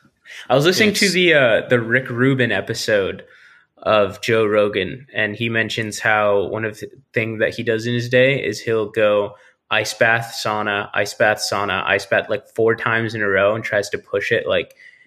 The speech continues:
Speaker 1: he'll spend up to, like, f-, I think he said his most is, like, thirty minutes in the ice bath,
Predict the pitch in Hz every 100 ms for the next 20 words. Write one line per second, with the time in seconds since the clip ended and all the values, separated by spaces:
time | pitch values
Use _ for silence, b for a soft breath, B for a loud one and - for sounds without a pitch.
0 | B - 107 - 117 107 107 101 - -
1 | 113 104 90 - - - _ - - _
2 | _ _ _ _ _ _ - 117 156 160
3 | 147 139 120 107 101 104 110 104 95 95
4 | - 107 107 107 104 - - 58 101 -
5 | - -